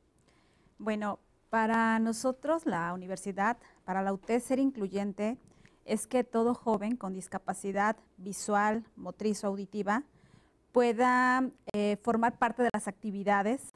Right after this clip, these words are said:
pueda ser partícipe de las actividades con sus debidas adecuaciones, con sus debidas, eh, ajustes, ¿no? En las materias, en lo deportivo, en lo laboral, en lo social,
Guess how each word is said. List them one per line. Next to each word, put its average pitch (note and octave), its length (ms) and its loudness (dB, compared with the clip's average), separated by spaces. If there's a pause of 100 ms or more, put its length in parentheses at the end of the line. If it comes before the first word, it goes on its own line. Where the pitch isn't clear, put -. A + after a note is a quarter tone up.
(140)
pueda A3 200 4
ser A3+ 220 0
partícipe A3+ 640 0
de F#3+ 80 2
las F#3 220 -2
actividades G3 840 0 (300)
con A#3+ 160 4
sus A#3+ 160 0
debidas A3+ 400 2
adecuaciones, G#3+ 960 0
con F#3 160 -4
sus F3+ 200 -10
debidas, F#3 600 -2
eh, A2 320 -4 (240)
ajustes, G3+ 600 0
¿no? A3+ 240 0 (320)
En F#3+ 160 0
las F#3 160 0
materias, G#3 1040 2 (220)
en G#3+ 120 0
lo G3+ 80 0
deportivo, G#3 1000 2
en F#3+ 140 -4
lo F#3 100 -6
laboral, A3+ 840 2 (280)
en F3+ 180 -12
lo F3 80 -14
social, A3 500 0